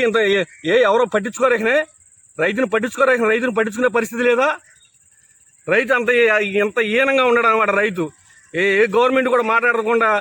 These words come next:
వాళ్ళ ప్రతిపక్షం లేకపోయేపాటికి వాళ్ళ ఇష్టారాజ్యంగా, ఏ, గ్రామంలో ఒక బ-, ఎవరో మాట్లాడదాకా లేకుండా అయిపోయింది.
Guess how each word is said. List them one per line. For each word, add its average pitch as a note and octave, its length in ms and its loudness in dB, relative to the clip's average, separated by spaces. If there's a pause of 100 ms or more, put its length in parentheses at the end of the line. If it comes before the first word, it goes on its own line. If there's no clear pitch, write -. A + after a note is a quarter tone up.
(420)
వాళ్ళ F3+ 140 0
ప్రతిపక్షం A3 560 -2
లేకపోయేపాటికి A3+ 480 0
వాళ్ళ G3+ 160 0
ఇష్టారాజ్యంగా, G#3+ 680 0 (760)
ఏ, - 20 0 (480)
గ్రామంలో B3 420 2 (120)
ఒక G#3+ 100 -2 (120)
బ-, G3 220 2 (380)
ఎవరో B3 180 2 (100)
మాట్లాడదాకా A#3 400 0
లేకుండా G#3 320 0
అయిపోయింది. F#3 420 -2